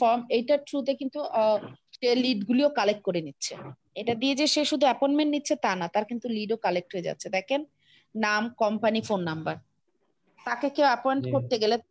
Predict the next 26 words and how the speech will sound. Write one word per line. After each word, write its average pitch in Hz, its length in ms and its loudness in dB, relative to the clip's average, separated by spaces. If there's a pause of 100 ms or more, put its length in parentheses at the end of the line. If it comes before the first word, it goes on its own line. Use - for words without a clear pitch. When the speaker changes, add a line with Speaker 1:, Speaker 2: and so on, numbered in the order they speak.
(340)
Speaker 1:
তাকে 233 220 -2
কেউ 254 160 -4
hire 214 340 0
করতে 226 260 -6
গেলে 208 200 0
তাদের 233 320 0
each 240 320 -2
and 214 100 0
every 208 260 -6
detail 254 280 -2
তাকে 220 240 0
এখানে 185 220 -8
দিয়ে 196 180 -2
দিতে 175 220 -8
হবে। 156 220 -6 (3000)
Speaker 2:
জি। 120 180 -10 (1400)
Speaker 1:
এরকম 269 300 0
একটা 269 180 0
form 247 240 2
আপনারা 247 240 0
Google 226 300 -4
থেকে 247 200 -4
তৈরি 262 240 -4
করতে 247 260 -6
পারবেন। 196 360 -6
এরপরে 262 580 0